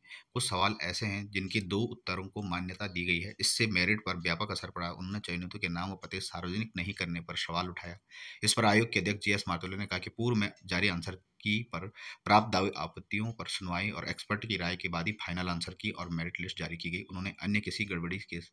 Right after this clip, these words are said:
से साफ इनकार किया। मातुल्य ने कहा कि अभी नियुक्ति प्रक्रिया चल रही है, इसलिए नियुक्ति की जब अंतिम स्वीकृति दी जाएगी तो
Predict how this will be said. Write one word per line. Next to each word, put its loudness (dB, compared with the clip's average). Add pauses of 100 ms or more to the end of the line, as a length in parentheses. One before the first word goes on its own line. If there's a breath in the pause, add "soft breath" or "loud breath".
(300 loud breath)
से 0
साफ 4
इनकार 2
किया। 2
मातुल्य -4
ने -2
कहा -2
कि -4
अभी -2
नियुक्ति -4
प्रक्रिया -2
चल -4
रही -2
है, -6
इसलिए -6
नियुक्ति -4
की 0
जब -4
अंतिम 0
स्वीकृति -6
दी -4
जाएगी -6
तो -10